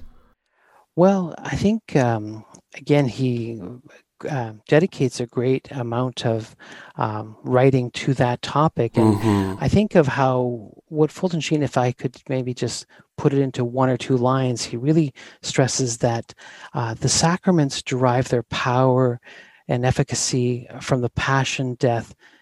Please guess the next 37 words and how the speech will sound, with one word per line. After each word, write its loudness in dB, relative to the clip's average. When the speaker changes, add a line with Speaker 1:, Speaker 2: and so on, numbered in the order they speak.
Speaker 1:
and 0
resurrection 2
of -2
our 2
Lord. -6
Speaker 2:
Mm-hmm. -2
Speaker 1:
Uh, 4
when 0
you 0
think 2
about 2
many 0
of 6
the 2
sacraments, -4
they 2
were 0
instituted, -2
um, -2
you 0
know, -2
of -6
course, 2
during 4
his 0
passion, -2
and 2
of -2
course, 2
the 0
Last 2
Supper, -2
we -6
instituted -4
the -6
Eucharist. -2
Um, -4